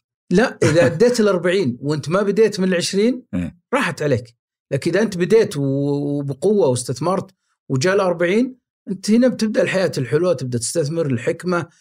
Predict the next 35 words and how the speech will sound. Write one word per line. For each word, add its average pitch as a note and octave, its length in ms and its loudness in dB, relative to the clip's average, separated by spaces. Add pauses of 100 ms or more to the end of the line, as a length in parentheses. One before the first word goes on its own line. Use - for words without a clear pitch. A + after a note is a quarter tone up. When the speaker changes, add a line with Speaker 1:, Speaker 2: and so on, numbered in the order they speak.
(180)
Speaker 1:
كيف B2+ 180 -2
تصرف C3+ 360 -4
الفلوس D3 400 -4
اللي C#3+ 160 -2
أنت C3+ 120 -4
استثمرتها، F3+ 800 -2 (280)
كيف C3+ 180 -2
تنميها. F3+ 840 0
Speaker 2:
مم. F2+ 260 -2 (340)
Speaker 1:
يعني C#3+ 220 2
أنت - 140 -4
بتكون E3+ 340 -2
هنا F#3+ 180 0
تاجر F3 480 -2
أقوى F#3 460 -2 (260)
لأن C#3 220 0
عندك F#3 520 -4
أساس. B2+ 720 -4 (140)
Speaker 2:
مم. E2+ 240 -2
Speaker 1:
لكن C3 200 -4
إذا D3 220 0
أنت F#3 120 -4
في - 100 -8
الأربعين D#3 360 0
بتبني D3+ 340 -4
أساس، F3 460 -2 (440)
نقول F3+ 220 -2
لك: F#3 160 -4
"انتبه"، A2 400 -4 (460)
نفس D3 240 -6
اللي B2+ 180 -2
في A#2 60 -12
التغريدة. A2 500 -8 (300)
Speaker 2:
زين. G#2+ 360 0 (440)
آه، D#2+ 580 -4